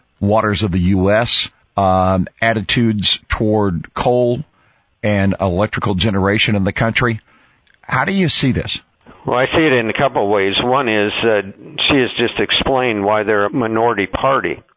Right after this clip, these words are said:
Speaker 2: Uh, you know, voters have a right to determine who's gonna represent them and to send a message, and, you know, that's, that's a,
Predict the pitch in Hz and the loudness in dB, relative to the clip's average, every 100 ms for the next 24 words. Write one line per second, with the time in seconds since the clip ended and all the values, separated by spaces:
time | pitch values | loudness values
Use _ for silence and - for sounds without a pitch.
0 | _ 73 - 101 139 160 151 135 127 120 | _ -6 -4 -2 0 2 2 0 0 -4
1 | _ - 113 95 117 120 143 185 143 104 | _ -6 -6 -6 -10 -4 0 2 2 0
2 | - 131 110 110 120 120 - - 143 95 | 0 0 2 2 2 0 -4 -6 -4 -2
3 | 107 - - 151 120 98 107 110 - _ | -4 -2 -2 0 0 0 -2 -6 -12 _
4 | _ _ _ - 120 110 147 127 113 117 | _ _ _ -2 -2 0 0 2 2 0
5 | - 107 - 113 107 113 113 147 139 101 | 0 -2 0 -2 0 0 0 0 -2 -2
6 | - 127 120 113 110 104 104 - 139 131 | -2 -2 0 -2 0 -2 -2 -4 -4 -2
7 | - 104 104 - - 117 127 123 123 143 | 0 0 -2 -4 -4 -2 0 0 0 -2
8 | - - - 123 151 - - 123 110 | -4 -10 -6 -2 -2 -2 -2 0 2